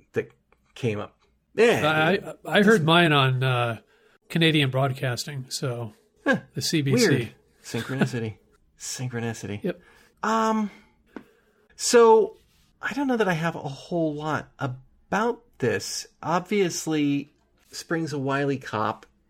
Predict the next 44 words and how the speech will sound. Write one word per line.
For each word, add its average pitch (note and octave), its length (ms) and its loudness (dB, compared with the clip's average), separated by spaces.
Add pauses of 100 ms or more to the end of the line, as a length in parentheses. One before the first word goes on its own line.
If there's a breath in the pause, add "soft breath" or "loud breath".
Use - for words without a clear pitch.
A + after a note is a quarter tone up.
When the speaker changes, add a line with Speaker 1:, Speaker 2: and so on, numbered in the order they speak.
(240)
Speaker 1:
Uh, G2 380 -8
Speaker 2:
Yep. D#3+ 180 -4 (420)
Speaker 1:
he B2 160 -16
solves A#2+ 380 -8
the A2+ 80 -10
mystery. A2+ 600 -6 (180)
There's B2 140 -4
a C3+ 40 0
lot D3+ 340 2
of C#3+ 120 0
running C#3+ 280 0
back C3 280 0
and A2+ 100 -4
forth. G#2+ 400 -2
I - 20 -6
mean, A#2+ 140 -4
that's, C#3 260 -6
that's C3 280 -4
really, C3 240 2
I A2 40 -2
think, - 280 -4
the A#2 100 -6
problem A#2+ 320 0
with A2 100 0
this G#2+ 200 -2
episode. G#2 380 -8
I G2+ 60 -6
think C#3 200 -6
that - 160 -10 (1040 loud breath)
maybe, B2+ 840 0 (400 soft breath)
I C#3+ 100 -2
don't F#3+ 100 2
wanna F3+ 120 2
say E3+ 200 0
that D3 100 4
it C#3 100 2
should E3 220 -2
have C#3+ 80 0
been A#2+ 160 -2
longer, C#3+ 600 0 (320)
because B2+ 320 -4
that's C3+ 520 0 (360)
kind C#3 480 -2
of, B2 340 -4